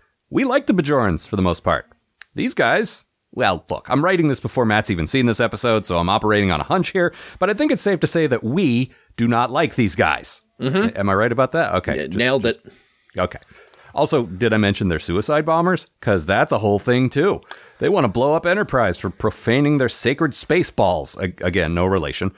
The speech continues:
Speaker 1: Also, one of them wants to get an abortion, which their society will not allow. But don't worry, before that can become a whole thing, it just sorta gets shuffled to the back and forgotten about.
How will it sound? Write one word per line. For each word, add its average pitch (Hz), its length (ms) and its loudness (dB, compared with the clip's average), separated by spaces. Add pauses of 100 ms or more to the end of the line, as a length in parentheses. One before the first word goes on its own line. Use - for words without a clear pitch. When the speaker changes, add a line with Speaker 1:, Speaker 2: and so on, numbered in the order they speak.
(320)
Speaker 1:
Also, 123 280 0
one 120 180 2
of 123 100 -2
them 117 120 2
wants 95 200 0
to 107 60 -4
get 101 140 2
an 104 60 4
abortion, 104 480 0
which 82 180 -4
their 87 120 0
society 87 420 0
will 104 120 2
not 104 180 2
allow. 104 340 2
But 98 180 -4
don't 170 180 0
worry, 175 260 0
before 139 260 -2
that 147 280 -4
can 160 140 0
become 113 260 2
a 95 60 2
whole 95 180 2
thing, 98 300 2
it 117 100 0
just 101 200 -2
sorta 139 360 0
gets 139 480 -4
shuffled 147 600 -2
to 147 80 -2
the 147 120 0
back 151 380 2
and 104 320 -4
forgotten 131 460 -2
about. 82 340 -2